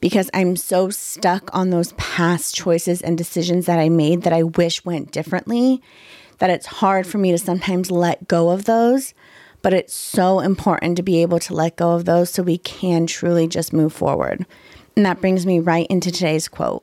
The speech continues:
"Life doesn't allow us to go back and fix what we have done wrong in the past, but it does allow us to live each day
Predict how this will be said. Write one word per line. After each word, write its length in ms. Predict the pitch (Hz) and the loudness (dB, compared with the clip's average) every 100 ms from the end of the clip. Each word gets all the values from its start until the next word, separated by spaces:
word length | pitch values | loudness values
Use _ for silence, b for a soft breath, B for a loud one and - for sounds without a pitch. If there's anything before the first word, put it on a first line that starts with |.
| - | 0
"Life 340 | 196 190 214 | 2 2 0
doesn't 260 | 214 214 254 | -2 0 2
allow 400 | 233 214 180 180 | 2 2 2 2
us 220 | 180 - | 2 -2
to 140 | - 196 | -10 0
go 160 | 180 | 0
back 380 | 175 170 175 - | 2 0 -2 -2
and 180 | 190 190 | -2 -2
fix 540 | - 202 - - - | 0 -2 -2 -10 -8
what 140 | 185 - | -6 -2
we 100 | 190 | 0
have 200 | 175 175 | 0 0
done 240 | 180 180 | 0 2
wrong 300 | 175 160 170 | 2 4 4
in 100 | 180 | 4
the 80 | 180 | 0
past, 640 | - 156 156 165 - - B B B B B | -2 -4 -2 -4 -8 -14 B B B B B
but 120 | 185 | 0
it 120 | 180 | 0
does 260 | - 180 202 | 2 2 2
allow 420 | 220 202 175 165 | 0 2 2 2
us 260 | 160 170 - | 2 0 -2
to 160 | - | -2
live 380 | 165 170 170 185 - | 0 2 2 0 0
each 380 | 190 196 - | 0 0 -2
day 480 | 190 165 151 156 165 | 0 2 2 0 -2